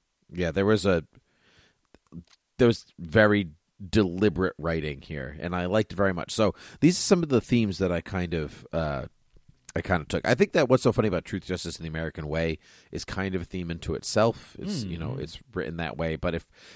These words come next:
Speaker 1: you're gonna break it down more, I've got three. I've got some, like, righteous justice. Like, are you, like, what are you fighting the right person? Is, like, what is the,
Speaker 2: Uh-huh.
Speaker 1: you know, that kind of thing.
Speaker 2: Yep.
Speaker 1: Um,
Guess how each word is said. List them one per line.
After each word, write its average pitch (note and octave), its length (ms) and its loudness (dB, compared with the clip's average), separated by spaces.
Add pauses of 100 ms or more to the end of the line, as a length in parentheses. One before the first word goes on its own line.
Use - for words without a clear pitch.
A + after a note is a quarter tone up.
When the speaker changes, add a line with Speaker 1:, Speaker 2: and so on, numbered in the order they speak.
Speaker 1:
you're A#2 120 6
gonna B2+ 140 6
break G#2+ 240 2
it F2+ 80 -4
down F2 240 2
more, D#2+ 240 0
I've E2 100 -2
got - 200 -4
three. E2+ 260 -4
I've D2 100 -8
got - 200 -2
some, D#2+ 320 -6
like, D2 180 -6
righteous F#2 560 -2
justice. F2+ 800 -4 (360)
Like, E2 300 -4 (140)
are F2+ 80 0
you, E2 320 -2 (100)
like, E2 260 -4
what F2 120 -2
are E2 40 -2
you D2+ 80 -4
fighting D#2+ 340 -4
the D#2 60 -6
right D#2 140 -6
person? D#2+ 400 -6
Is, D2+ 180 -10
like, C#2 320 -4
what G2+ 160 0
is F#2+ 140 -2
the, E2 140 -2
Speaker 2:
Uh-huh. C#2+ 160 -4 (140)
Speaker 1:
you F2 140 -6
know, D#2+ 140 -6
that D2+ 140 -4
kind E2 180 -6
of D#2+ 80 -8
thing. G2 220 -4 (240)
Speaker 2:
Yep. C3+ 160 -4
Speaker 1:
Um, D#2 340 -2